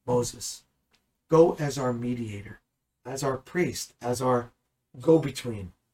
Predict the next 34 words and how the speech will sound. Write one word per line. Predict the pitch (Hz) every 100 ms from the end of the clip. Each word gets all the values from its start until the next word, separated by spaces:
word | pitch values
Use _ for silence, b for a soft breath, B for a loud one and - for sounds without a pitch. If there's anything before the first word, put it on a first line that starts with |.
| _ _ _ _
We | - 143 170
do | 147 135
not | 139 254 -
deserve | 131 123 123 113
this." | 104 - - 139
We, | 135 123
they | 127 127
repent | 123 120 139 139
and | 123 117
they, | 113 - _ _
they | 127
say, | - 123 - _ _ _ _ _ _ _ - -
"Please | 185 180 127 110
take | - 127 120
this | - -
from | - 113 98
us, | 87 - - _ _ _ _ _ _ _ _
and | 143 131
we | 139
will | 135 127
obey." | 120 120 104 90 - _ _ _ _ _ _ _
So | - 151
God | 135 196 269 294 - _ -
could | 202 -
easily | 302 339 175 135
have | -
commanded | 135 131 139 139
the |
snakes | - 117 123 -
again, | 190 233 247 - _ _ _ _ _ _ _ -
"Away," | 135 214 - - _ _ B B B _ _
but | 127
he |
doesn't. | 139 196 196